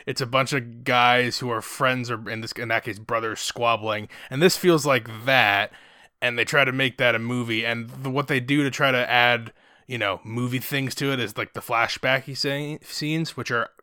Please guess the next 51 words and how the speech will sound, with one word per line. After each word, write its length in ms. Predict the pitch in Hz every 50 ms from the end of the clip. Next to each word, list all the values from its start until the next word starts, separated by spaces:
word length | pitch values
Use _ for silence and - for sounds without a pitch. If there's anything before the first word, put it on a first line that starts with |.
| _ -
mixed 460 | 143 131 123 123 123 - - - -
for 160 | - 139 131
me. 240 | 131 139 143 143 -
I 160 | - 117 117
think, 420 | 101 - - 120 117 113 104 - -
uh, 300 | 117 113 110 107 107 - - - - - - - _ _ -
the 100 | 127 120
ones 380 | 117 117 120 120 120 117 104
in 80 | 117 117
the 80 | 113 110
pool 720 | - - - 139 131 127 120 120 120 120 123 120 117 113
with, 420 | 113 113 110 - - - - - _ -
with 400 | 98 110 110 101 - - - -
Bernard 460 | - 113 107 107 107 110 113 110 107
and 160 | 104 104 98
his, 420 | - 117 110 107 104 95 - - -
and 240 | - 101 101 98 90
hi-, 120 | - 110
the, 380 | 101 110 104 101 98 95 92 90
the 160 | 92 98 92 - _ -
kid 220 | - 113 110 101
he 180 | 104 90 110 107
had 140 | 107 101
a, 160 | 104 98 98 _ - - - -
he 80 | 113 107
had 100 | 104 104
a 60 | 98
crush 320 | - - 113 110 101 - 113
on 320 | 107 104 104 104 107 - _ _ - - - - - _ _ -
worked 480 | - 117 120 117 113 - - - - -
pretty 240 | - - 123 120
well. 460 | 113 113 113 117 113 113 110 110 110 110
I 120 | 110 113 113
don't, 200 | 110 107 101 104
but 100 | 107 110
I, 180 | 107 110 117 -
I 40 | 113
get, 240 | 113 117 110 101 104
but 80 | 107
I 100 | 101 101
don't 180 | 104 101 - -
think, 320 | - - 107 101 95 -
uh, 140 | 110 98 95 -
Emery's 460 | 131 131 123 110 104 98 92 - -
flashbacks 640 | - 110 98 90 - - - 104 95 92 - - -
really 200 | 107 95 92 90
worked 260 | 90 92 85 - _
that 220 | - 98 90 - -
well 320 | 95 90 87 87 87 87
with 220 | 90 85 - _
the 160 | - 92 -